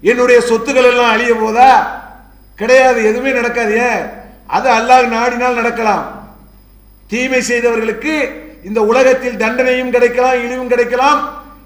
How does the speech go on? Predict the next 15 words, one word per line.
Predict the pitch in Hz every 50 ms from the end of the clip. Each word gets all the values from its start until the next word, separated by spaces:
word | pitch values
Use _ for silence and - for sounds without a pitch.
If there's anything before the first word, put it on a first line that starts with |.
| - -
இழிவும் | 156 202 240 262 262 262 269 269 -
தண்டனை | 247 247 240 247 247 247 247 -
கிடைக்காமலும் | - 220 226 247 - - - 254 247 240 247 254 254 247
இருக்கலாம். | 240 226 214 226 226 220 196 131 - - - - - -
விஷயம் | 170 226 208 208 240 294 277 262
இந்த | 254 254 240
உலகம் | 233 240 269 277 277 277 269
அல்ல. | 254 247 240 233 196 - - - - - - - -
அப்ப | - 165 208 220
என்ன | 220 226 254 240
செய்வான்? | 202 240 233 233 226 233 240 247 240 226 240 - - - - - - -
மறுமை, | 117 139 160 185 214 247 262 254 254 254 262 254 247 254 - - - - - - - - _ _ _ -
அங்க | - 190 220 233 247
போய் | 233 240 247 254
பார்த்துக்கிடலாம் | 247 247 233 240 240 240 233 240 240 240 240 240 240 220